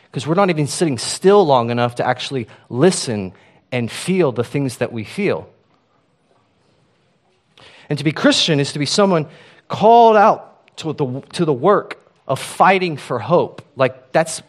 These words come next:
much of what it means to be a Christian, is to try to work towards hope, holding on to it.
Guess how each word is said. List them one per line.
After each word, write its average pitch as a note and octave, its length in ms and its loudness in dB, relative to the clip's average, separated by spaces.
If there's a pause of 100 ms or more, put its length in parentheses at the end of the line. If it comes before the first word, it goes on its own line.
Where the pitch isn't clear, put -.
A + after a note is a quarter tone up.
(240)
much G3 260 0
of E3+ 80 -6
what E3 100 0
it - 80 -4
means A#3 320 -2
to B2+ 80 -8
be G#2 80 -6
a G2 40 -4
Christian, - 460 -10
is A2+ 160 -12
to C3 80 -10
try D#3+ 260 0
to C#3+ 80 0
work D#3 440 0
towards D3 420 -4
hope, - 360 0 (200)
holding C3+ 300 -2
on G3+ 260 2
to F2+ 220 -10
it. - 160 -14